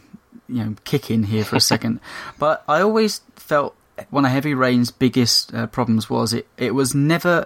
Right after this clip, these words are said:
Speaker 1: easy for the player to do anything in it. So the controls were obtruse
Speaker 2: Hmm.
Speaker 1: just for, for feel, what felt like no apparent reason for being so. Like, well, you know, you can do this, and to move, you need to press this button. And, like,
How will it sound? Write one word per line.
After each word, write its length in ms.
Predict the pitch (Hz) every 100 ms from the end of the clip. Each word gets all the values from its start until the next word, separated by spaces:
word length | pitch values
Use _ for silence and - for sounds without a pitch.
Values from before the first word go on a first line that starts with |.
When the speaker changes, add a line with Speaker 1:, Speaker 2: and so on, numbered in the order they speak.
| -
Speaker 1:
easy 400 | 147 139 135 123
for 120 | 113 117
the 100 | 113
player 380 | - 120 117
to 120 | 110 113
do 240 | - 120
anything 360 | 110 104 110 107
in 80 | 110
it. 160 | 95
So 100 | -
the 80 | 127
controls 680 | - 143 - 165 165 160 -
were 220 | 127 113 - - - -
obtruse 600 | 131 - 139 123 95 -
Speaker 2:
Hmm. 60 | -
Speaker 1:
just 340 | 151 147 -
for, 220 | 147 131 - 139 156 -
for 220 | - 220
feel, 320 | - 240 226
what 220 | - 196
felt 220 | - - 151
like 120 | 135
no 320 | 135 139 143
apparent 400 | 139 147 139 117
reason 340 | 135 131 127
for 140 | 120 127
being 320 | 185 185 110
so. 220 | - 113 107
Like, 180 | 123
well, 240 | 170 180 185 - - -
you 60 | 139
know, 80 | 113
you 160 | 117
can 120 | 123 120
do 180 | 123
this, 220 | 120 120 123
and 180 | 120 113
to 60 |
move, 460 | 117 117 120 120 117
you 100 | 117
need 160 | 120
to 60 | 120
press 280 | - 117 113
this 180 | 127 117
button. 200 | 117 - - -
And, 80 | 165
like, 140 | 160